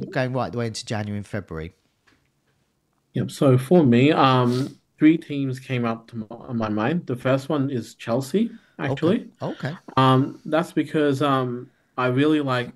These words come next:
Speaker 2: Nkunku. I hope I'm saying that name correctly.
Speaker 1: Yeah, yeah, yeah, Nkunku.
Speaker 2: Um, 'cause, um, I was watching the game from yesterday, and he seems to be running the lines quite well.
Speaker 1: Okay.
Speaker 2: But he's just not scoring.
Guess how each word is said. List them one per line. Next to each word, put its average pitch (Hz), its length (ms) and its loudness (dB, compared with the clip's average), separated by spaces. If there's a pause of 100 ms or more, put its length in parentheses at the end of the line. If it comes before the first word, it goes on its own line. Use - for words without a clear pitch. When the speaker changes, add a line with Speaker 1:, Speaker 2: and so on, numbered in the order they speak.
(160)
Speaker 2:
Nkunku. 135 1500 -4
I 113 120 -4
hope 113 260 0
I'm 113 100 0
saying 107 260 -6
that 107 120 -4
name 110 180 -2
correctly. 135 360 -2
Speaker 1:
Yeah, 233 100 4
yeah, 233 180 0
yeah, 220 180 -4
Nkunku. 165 160 -8
Speaker 2:
Um, 123 540 2 (1120)
'cause, 151 240 2
um, 156 500 2
I - 100 -2
was 143 180 0
watching 180 300 0
the 143 100 0
game 135 220 -2
from 127 120 -6
yesterday, 120 560 -4
and 123 360 0
he 131 140 -2
seems 131 300 -2
to 139 60 -6
be 123 140 -4
running 117 340 0
the 110 80 -4
lines 107 320 -6
quite 101 240 -8
well. 139 380 -4
Speaker 1:
Okay. 95 200 -10 (100)
Speaker 2:
But 120 220 2
he's 117 180 -4
just 113 240 -6
not 101 160 -6
scoring. 98 420 -6